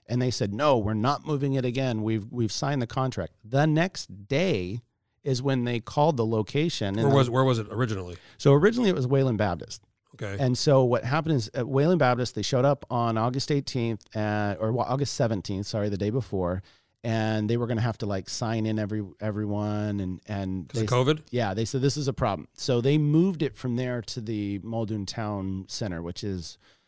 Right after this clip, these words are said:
Speaker 1: right behind, um, uh, Ding Hao, that, the, the mall that used to be where East forty Bowl is. It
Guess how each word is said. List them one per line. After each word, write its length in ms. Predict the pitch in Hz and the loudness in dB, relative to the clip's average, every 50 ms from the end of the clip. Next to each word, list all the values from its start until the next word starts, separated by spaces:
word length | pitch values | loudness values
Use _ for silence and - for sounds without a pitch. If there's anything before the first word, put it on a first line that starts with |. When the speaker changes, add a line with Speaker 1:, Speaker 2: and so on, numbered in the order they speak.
| _ _ _ _ | _ _ _ _
Speaker 1:
right 180 | - 110 98 | -6 -6 -4
behind, 560 | 78 101 98 104 101 98 98 95 90 90 85 92 | -4 -4 -4 -2 -2 -2 -2 -2 -4 -4 -4 -4
um, 400 | 87 85 85 82 80 76 78 73 73 _ _ _ _ - - - | -6 -4 -6 -6 -6 -8 -10 -12 -14 _ _ _ _ -20 -14 -12
uh, 220 | 85 82 69 73 - 90 | -12 -12 -10 -12 -12 -8
Ding 200 | 104 101 98 90 | -6 -6 -6 -4
Hao, 320 | 78 98 95 95 92 90 | -6 -4 -4 -4 -4 -4
that, 260 | 92 92 85 - - | -4 -6 -8 -8 -10
the, 100 | 90 90 | -12 -12
the 160 | 78 71 98 | -10 -10 -12
mall 280 | 92 98 98 95 95 92 | -10 -6 -4 -4 -4 -4
that 100 | 90 - | -6 -8
used 220 | 92 95 92 - | -8 -10 -10 -10
to 60 | - 101 | -10 -8
be 100 | 98 95 | -6 -6
where 180 | 92 92 90 92 | -4 -4 -4 -4
East 220 | 98 90 - - | -6 -6 -8 -10
forty 220 | - 101 92 95 95 | -8 -6 -6 -6 -6
Bowl 340 | 92 87 92 92 90 85 90 | -6 -6 -4 -4 -4 -4 -4
is. 300 | 90 85 87 85 85 92 | -6 -6 -8 -10 -10 -12
It 80 | 82 | -14